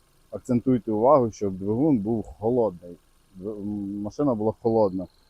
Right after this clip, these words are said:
щоб ви були присутні при першому холодному запуску. І ви почуєте, як працює даний, е, двигун, як працює,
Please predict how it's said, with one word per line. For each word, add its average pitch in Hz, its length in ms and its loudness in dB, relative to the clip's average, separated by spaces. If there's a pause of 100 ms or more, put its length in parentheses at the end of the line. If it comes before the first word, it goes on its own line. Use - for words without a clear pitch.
(160)
щоб 101 180 -6
ви 135 120 6
були 131 240 2
присутні 110 500 -4
при 95 160 -8
першому 127 640 -2
холодному 104 500 -6
запуску. 95 500 -6 (640)
І 107 100 0
ви 113 140 6
почуєте, 120 600 2
як 107 240 2 (100)
працює 101 400 -4
даний, 98 400 -6 (300)
е, 98 160 0
двигун, 104 440 2
як 104 140 2
працює, 101 580 -2